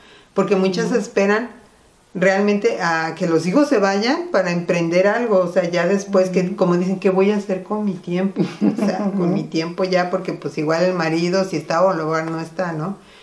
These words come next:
Speaker 2: Ujú.
Speaker 1: Tengo una amiga que, que, pues, desafortunadamente enviudó y, pues, ella tiene exactamente, pues, los cincuenta, está en los cincuenta, ¿no? Empezando los cincuenta.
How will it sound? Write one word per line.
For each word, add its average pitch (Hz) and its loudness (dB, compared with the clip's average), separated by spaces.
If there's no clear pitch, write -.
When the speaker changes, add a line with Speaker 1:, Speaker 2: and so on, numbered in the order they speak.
Speaker 2:
Ujú. 175 -4
Speaker 1:
Tengo 202 4
una 208 2
amiga 196 0
que, - 2
que, 196 0
pues, 175 -2
desafortunadamente 175 0
enviudó 160 0
y, 165 -4
pues, 156 -4
ella 160 2
tiene 180 -2
exactamente, 156 -6
pues, - -10
los 170 -2
cincuenta, 202 -2
está 208 -4
en 190 0
los 185 0
cincuenta, 202 -2
¿no? 214 -2
Empezando 190 0
los 170 -2
cincuenta. 175 -6